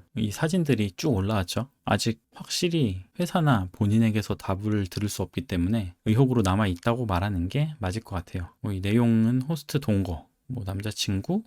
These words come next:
미성년자 음주 얘기가 있었는데 많이 센 편이고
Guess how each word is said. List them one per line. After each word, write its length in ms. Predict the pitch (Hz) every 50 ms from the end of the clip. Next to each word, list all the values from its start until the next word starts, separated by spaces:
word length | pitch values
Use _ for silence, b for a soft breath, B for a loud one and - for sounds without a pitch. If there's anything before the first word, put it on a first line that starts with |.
| _
미성년자 540 | - 113 104 - 123 113 110 104 98 95 95
음주 420 | 90 90 95 98 90 101 101 92 90
얘기가 300 | 92 95 92 98 101 104
있었는데 680 | 98 85 - - 101 92 90 87 - 123 117 95 87 - _
많이 260 | - 117 113 113 123 123
센 220 | - 165 165 156
편이고 500 | - 180 160 123 104 - 139 135 110 90